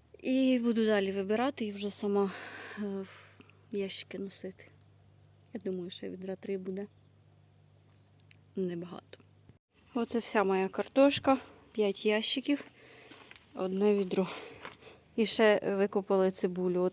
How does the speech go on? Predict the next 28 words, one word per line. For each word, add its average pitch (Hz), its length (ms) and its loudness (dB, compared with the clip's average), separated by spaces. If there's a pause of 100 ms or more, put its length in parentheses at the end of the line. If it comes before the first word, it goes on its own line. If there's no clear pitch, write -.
казала, 190 480 4
нафіг 226 460 6
її 208 180 4
там 190 240 0
садити. 190 480 2 (500)
Я 240 180 10
за 233 80 6
неї 226 240 10
забула. 214 540 6 (340)
Ну, 262 240 4 (760)
копали 226 360 10
картошку, 220 460 2
знайшли. 208 440 4 (1080)
І 285 320 12
щось 302 180 8
передавали 294 520 12
дощ 302 480 6 (420)
на 220 160 4
завтра. 202 400 4
То 208 120 -2
хорошо, 220 400 2
що 233 200 0
сьогодні 202 460 2
викопали 190 440 -2
картошку. - 500 -8
Я 190 160 2
вже 202 180 0 (540)
збулась 214 800 8